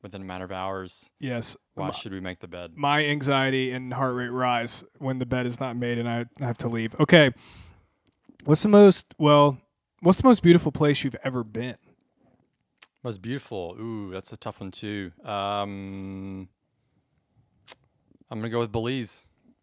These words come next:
Speaker 2: Belize. Wow.
Speaker 1: It's beautiful.
Speaker 2: Uh, I've never been. I wanna go though. Okay, who inspires you?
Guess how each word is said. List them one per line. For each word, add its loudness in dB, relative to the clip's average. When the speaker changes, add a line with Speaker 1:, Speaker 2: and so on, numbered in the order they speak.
Speaker 2:
Belize. 2
Wow. 0
Speaker 1:
It's -20
beautiful. -8
Speaker 2:
Uh, -6
I've -2
never 0
been. -6
I -6
wanna -4
go -2
though. -4
Okay, 8
who 6
inspires 2
you? -10